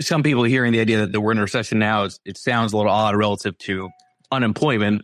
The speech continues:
although I always go back to, I never once believed we were in a new bull market. Small caps are clearly, it's not telling you that.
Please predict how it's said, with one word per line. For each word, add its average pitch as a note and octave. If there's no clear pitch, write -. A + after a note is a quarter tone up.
although A2+
I G#2+
always A2+
go A2+
back A2
to, G2+
I C3
never A#2+
once A#2
believed A#2
we G#2+
were G#2+
in A#2
a A2+
new G#2+
bull G#2
market. G#2+
Small A#2
caps A2+
are A2+
clearly, A#2
it's A2
not A2+
telling G#2+
you G2+
that. G#2